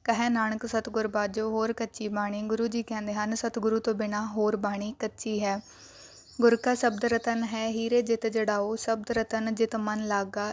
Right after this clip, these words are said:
ਇਉ ਹੋਆ ਸਮਾਓ।" ਗੁਰੂ, ਗੁਰਾਂ ਦਾ ਉਪਦੇਸ਼ ਰਤਨ ਰੂਪ ਹੈ, ਜਿਸ ਵਿੱਚ ਹੀਰੇ ਜੜੇ ਹੋਏ ਹਨ। ਉਪਦੇਸ਼ ਰੂਪ ਰਤਨ ਜਿਸ ਦੇ ਮਨ ਨੂੰ ਲੱਗਾ ਹੈ, ਉਸ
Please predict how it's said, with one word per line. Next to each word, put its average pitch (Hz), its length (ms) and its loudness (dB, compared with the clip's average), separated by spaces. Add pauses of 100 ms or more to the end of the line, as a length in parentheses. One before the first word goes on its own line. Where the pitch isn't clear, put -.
(140)
ਇਉ 226 200 0
ਹੋਆ 214 300 0
ਸਮਾਓ।" 202 460 -2 (500)
ਗੁਰੂ, 233 200 6 (400)
ਗੁਰਾਂ 226 260 2
ਦਾ 240 180 4
ਉਪਦੇਸ਼ 220 520 0
ਰਤਨ 220 380 0
ਰੂਪ 208 260 0
ਹੈ, 214 200 -2
ਜਿਸ 214 240 0
ਵਿੱਚ 233 240 2
ਹੀਰੇ 220 320 2
ਜੜੇ 208 260 2
ਹੋਏ 202 220 0
ਹਨ। 202 280 -2
ਉਪਦੇਸ਼ 226 580 0
ਰੂਪ 233 260 0
ਰਤਨ 220 320 -2
ਜਿਸ 220 180 0
ਦੇ 226 160 0
ਮਨ 214 200 2
ਨੂੰ 220 200 0
ਲੱਗਾ 202 320 2
ਹੈ, 208 180 -2 (640)
ਉਸ 226 240 2